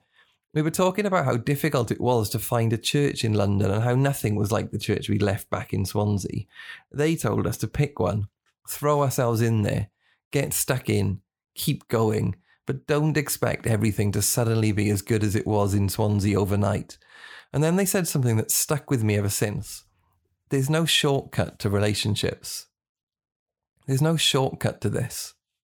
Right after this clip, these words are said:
You just gotta put the long work in. And as frustrating as that is for someone like me to hear,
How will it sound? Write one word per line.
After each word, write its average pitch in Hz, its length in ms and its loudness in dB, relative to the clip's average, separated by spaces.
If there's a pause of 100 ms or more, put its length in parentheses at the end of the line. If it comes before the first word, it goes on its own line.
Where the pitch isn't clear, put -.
(580)
You 131 120 0
just 170 200 0
gotta 139 200 0
put - 260 -6
the 113 80 2
long 107 320 2
work 120 340 0
in. - 220 -4 (1040)
And 139 100 2
as 139 140 0
frustrating 160 720 0
as 110 100 -2
that 120 220 0
is 143 280 2
for 131 120 -2
someone 110 400 2
like 107 240 0
me 107 240 2
to 110 120 -2
hear, 107 420 2